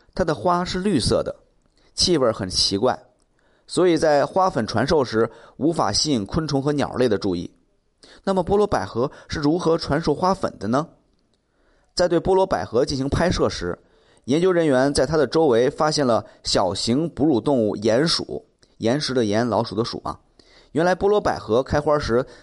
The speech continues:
散发出的气味中含有甲硫基丙醛。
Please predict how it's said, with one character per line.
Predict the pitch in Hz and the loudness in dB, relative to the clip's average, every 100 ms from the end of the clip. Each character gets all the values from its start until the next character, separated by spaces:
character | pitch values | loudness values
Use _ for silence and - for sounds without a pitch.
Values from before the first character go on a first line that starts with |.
| _ | _
散 | - 165 | -4 -2
发 | - 151 | 0 -2
出 | 156 | 0
的 | 156 | 0
气 | - 160 | 0 2
味 | 123 | 2
中 | 104 127 | 0 -4
含 | 131 117 | -4 0
有 | 123 101 - - _ - | 2 2 0 -10 _ -6
甲 | 110 - | -4 -2
硫 | 104 131 | 0 0
基 | 147 160 160 | 0 -2 -4
丙 | - - 95 - | -4 -4 -4 -4
醛。 | - 85 104 | -4 0 0